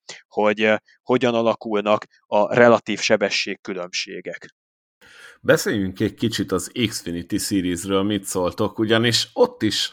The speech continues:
Speaker 2: hazai győztes született. Ez az Atlanta most elhozta a helyi versenyzőknek a diadalmakat. Austin Hill tudott ugyanis nyerni az Atlanta Motor Speedway Xfinity Series versenyén.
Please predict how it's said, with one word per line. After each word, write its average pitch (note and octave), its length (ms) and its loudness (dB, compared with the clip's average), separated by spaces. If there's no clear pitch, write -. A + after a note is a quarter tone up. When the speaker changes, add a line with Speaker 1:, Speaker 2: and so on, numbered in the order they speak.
Speaker 2:
hazai F#2 600 2
győztes F2+ 580 -4
született. F#2+ 720 -6
Ez A2+ 180 -2
az A#2+ 120 -2
Atlanta F#2 520 -2
most F#2+ 260 -4
elhozta E2+ 460 0
a F2 40 2
helyi G2 200 4
versenyzőknek F#2+ 880 -4
a G#2 60 2
diadalmakat. G2 1080 0
Austin C3+ 480 4
Hill A#2+ 460 6
tudott F#2 400 -2
ugyanis F2+ 420 -2
nyerni F#2 400 0
az F#2+ 120 -2
Atlanta F#2 440 -4
Motor F#2 340 -2
Speedway F#2+ 600 0
Xfinity F2 480 -6
Series F2+ 540 -4
versenyén. F#2 880 -2